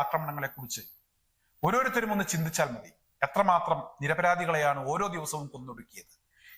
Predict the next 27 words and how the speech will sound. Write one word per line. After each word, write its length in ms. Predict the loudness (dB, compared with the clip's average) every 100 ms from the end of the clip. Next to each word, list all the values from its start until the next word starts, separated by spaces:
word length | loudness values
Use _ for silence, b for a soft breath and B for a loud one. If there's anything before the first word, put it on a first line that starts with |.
| 2
ഇന്നലെ 260 | 6 6 6 4
പോലും 200 | 2 4
പതിനഞ്ചോളം 500 | 4 4 4 4 4 2
വരുന്ന 180 | 2 4
ആളുകളെ 320 | 6 4 0 -2 -14 b b 4
അഭയാർത്ഥി 500 | 6 4 2 0 0 0 2
ക്യാമ്പ് 320 | 4 6 6 4
ആക്രമിച്ചു 440 | 2 -4 -6 -10
കൊന്നിട്ടുണ്ട്. 440 | -12 -12 -14 _ _ _ _ _ _ _ _ _ _
ഈ 20 | 0
ഒരു 80 | 2 4
സമയത്താണ് 520 | 6 6 6 6 6 2
ഇറാന്റെ 340 | 6 6 6 6 6
ഭാഗത്തു 320 | 6 0 -4
നിന്നും 220 | -8 -10 -14 _ _ _ _ _ _ _ -2
ഒരു 140 | 0 0 -2 -4 4
നല്ല 240 | 4 6 2 4
സമീപനം, 440 | 2 0 0 -2 -4 -8
ഒരു 100 | -2 4
നല്ല 180 | 4 2 0
രീതിയിലുള്ള 460 | -2 -4 -2 0 2 2 -2 -12
ഒരു 100 | -12 2
പ്രവർത്തനം 480 | 4 4 4 2 2 -4
നമുക്ക് 200 | -6 -4 0
കാണാൻ 220 | 2 2 -2
കഴിയുന്നത്. 340 | -8 -10 -10 4
ഇറാനെയൊക്കെ 500 | 4 4 0 0